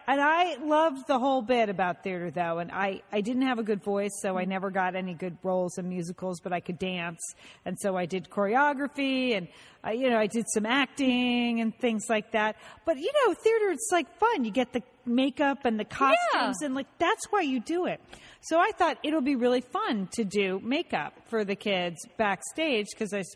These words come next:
Speaker 1: I would imagine at this stage, seventh, eighth grade,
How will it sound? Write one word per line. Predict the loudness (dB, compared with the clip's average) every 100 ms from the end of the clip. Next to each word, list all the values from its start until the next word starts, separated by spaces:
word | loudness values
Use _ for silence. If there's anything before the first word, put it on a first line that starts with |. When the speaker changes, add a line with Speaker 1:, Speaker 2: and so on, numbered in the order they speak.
| -6
Speaker 1:
I | -2
would | 0 0
imagine | 0 0 -2 -4
at | -4 -4
this | -4 -2
stage, | -2 -2 -2 -4
seventh, | -4 -4 -4
eighth | -6 -6
grade, | -4 -2 -2